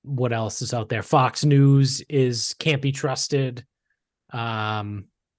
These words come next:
Tucker Carlson is the worst, and Trump is a Nazi. It's basically what they're gonna do.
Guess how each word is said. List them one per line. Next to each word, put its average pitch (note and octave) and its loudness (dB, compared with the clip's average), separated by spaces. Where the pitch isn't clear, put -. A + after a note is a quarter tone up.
Tucker C#3 0
Carlson C#3 4
is B2 -2
the C3+ -2
worst, B2+ -2
and B2 -2
Trump B2+ 0
is A2+ -6
a A2+ -6
Nazi. G2+ -8
It's C3 -4
basically F#3 4
what D3+ 4
they're C#3+ 2
gonna B2 0
do. E2+ -14